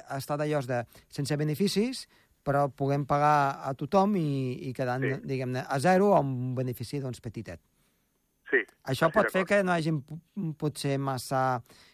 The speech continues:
Speaker 1: inf-, noves infraestructures, nous... Eh, aquí, doncs, eh, ficar calés per, per la temporada vinent, potser la cosa serà menor.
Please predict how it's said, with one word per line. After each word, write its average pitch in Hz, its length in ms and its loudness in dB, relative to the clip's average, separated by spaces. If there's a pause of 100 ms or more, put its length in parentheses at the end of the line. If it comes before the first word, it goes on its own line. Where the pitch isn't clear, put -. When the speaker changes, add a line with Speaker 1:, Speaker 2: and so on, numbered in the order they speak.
(120)
Speaker 1:
inf-, 139 240 -6
noves 143 400 0
infraestructures, 135 1120 0
nous... 131 520 -2 (560)
Eh, 107 720 -6 (140)
aquí, 135 340 -4
doncs, 127 300 -2
eh, 117 160 -6 (180)
ficar 127 320 -4
calés 156 460 2 (120)
per, 131 200 -6
per - 180 -10
la 127 100 -2
temporada 131 460 2
vinent, 156 300 0
potser 135 340 -2
la 127 140 0
cosa 131 200 -2
serà 131 220 -2
menor. 135 380 -2